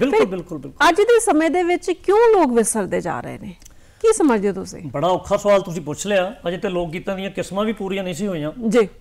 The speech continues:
Speaker 1: ਔਰ ਅਜੇ ਹੋਰ ਬਹੁਤ ਸਾਰੀਆਂ ਕਿਸਮਾਂ ਦਾ ਵਰਣਨ ਕਰਨਾ ਸੀਗਾ। ਇਹ ਸਵਾਲ ਸੱਚੀ ਮੁੱਚੀ ਸਾਨੂੰ ਤੰਗ ਕਰਨ ਵਾਲਾ। ਉਹਦਾ
Speaker 2: ਹੂੰ।
Speaker 1: ਕਾਰਨ ਹੈ, ਉਹਦਾ, ਉਹਦੇ 'ਚ ਮੈਨੂੰ ਲੱਗਦਾ ਕਿ ਸਭ ਤੋਂ ਵੱਡਾ ਦੋਸ਼ ਮੇਰਾ ਹੈ।
Speaker 2: ਅੱਛਾ।
Speaker 1: ਹਾਂ, ਮੇਰਾ ਦੋਸ਼ ਹੈ। ਮੇਰੇ ਤੋਂ ਮਤਲਬ ਇਹ ਹੈ, ਮੇਰੀ ਪੀੜ੍ਹੀ ਦਾ ਦੋਸ਼ ਹੈ।
Speaker 2: ਹੂੰ।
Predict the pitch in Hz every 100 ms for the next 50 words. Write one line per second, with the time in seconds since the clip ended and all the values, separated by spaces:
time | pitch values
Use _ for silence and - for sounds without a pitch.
0 | - 170 170 170 165 160 151 180 202 180
1 | 196 175 220 220 214 208 165 185 190 175
2 | 151 175 175 147 165 160 156 214 - -
3 | - - - - 233 277 311 - - 196
4 | 185 196 214 202 190 202 208 220 - 254
5 | 208 - 196 - 170 170 160 147 131 143
6 | 135 127 127 - 220 233 247 170 151 190
7 | 165 156 - - - - - - - -
8 | 254 269 262 254 277 277 247 226 247 214
9 | 185 226 233 - 214 220 240 214 165 196
10 | 156 165 185 - - 160 151 131 - -
11 | - - - - - - - 254 - 220
12 | 220 214 247 294 170 151 - 143 - 160
13 | 196 240 277 294 277 277 269 269 262 277
14 | 240 202 240 233 214 202 165 135 123 -
15 | 269 208